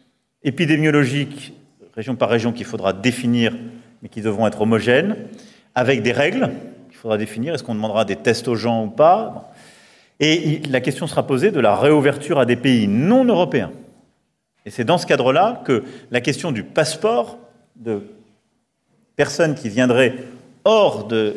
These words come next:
l'espace Schengen et de l'Europe se pose dans une stratégie de réouverture. Et donc, c'est toutes ces questions qui sont des questions, vous le voyez bien, sanitaires, parce que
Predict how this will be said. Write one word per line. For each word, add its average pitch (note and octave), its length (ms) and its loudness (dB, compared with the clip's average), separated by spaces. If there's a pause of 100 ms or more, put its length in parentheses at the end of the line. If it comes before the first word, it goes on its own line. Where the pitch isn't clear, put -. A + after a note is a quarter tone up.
(120)
l'espace - 360 -2
Schengen A#2 360 0
et F#2+ 80 -8
de G2 120 -4
l'Europe G#2 460 0
se - 160 -8
pose F#3+ 340 2
dans A#2+ 120 -2
une A2+ 160 -4
stratégie A#2 420 -2
de - 60 0
réouverture. A#2 520 -2 (800)
Et C#3 80 0
donc, E3 220 0
c'est - 160 -6
toutes - 180 -6
ces G3 120 -2
questions - 340 -2
qui E3 140 -8
sont F3+ 140 -6
des D#3 100 0
questions, D#3+ 380 -2
vous B2+ 100 -2
le A#2 40 0
voyez B2+ 200 4
bien, C#3 180 2
sanitaires, E3+ 720 0 (360)
parce - 120 -18
que A2+ 220 -6